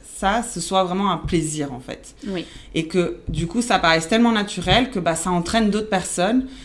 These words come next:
Speaker 1: et que d'autres personnes, bah, vous suivent et commencent à faire la même chose. Parce que, au-delà, évidemment, de développer son réseau, il faut que, une fois que vous avez attiré une personne chez Nu Skin, bah, elle fasse de même. Comme ça, votre réseau se démultiplie vraiment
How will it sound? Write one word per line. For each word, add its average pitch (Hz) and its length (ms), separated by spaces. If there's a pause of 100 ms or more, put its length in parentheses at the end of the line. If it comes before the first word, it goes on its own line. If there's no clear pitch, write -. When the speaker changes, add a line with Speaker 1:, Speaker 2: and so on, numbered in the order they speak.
(160)
Speaker 1:
et 165 100
que - 80
d'autres 214 260
personnes, 202 440
bah, 156 140
vous 156 160
suivent 233 480
et 175 120
commencent 202 300
à 185 60
faire 202 240
la 190 80
même 170 180
chose. 170 240
Parce 156 200
que, 165 120 (400)
au-delà, 208 340
évidemment, 180 400
de 175 120
développer 165 420
son 165 140
réseau, 165 340 (120)
il 180 120
faut 190 140
que, 175 180 (240)
une 202 160
fois 214 200
que 190 120
vous 170 160
avez 165 180
attiré 160 640
une 143 140
personne 151 520 (420)
chez - 180
Nu 135 120
Skin, 208 380 (220)
bah, 165 280 (460)
elle 170 180
fasse 208 340
de 170 260
même. 185 480 (680)
Comme 202 200
ça, 240 220
votre 202 460
réseau 180 280
se 220 140
démultiplie 175 800
vraiment 190 500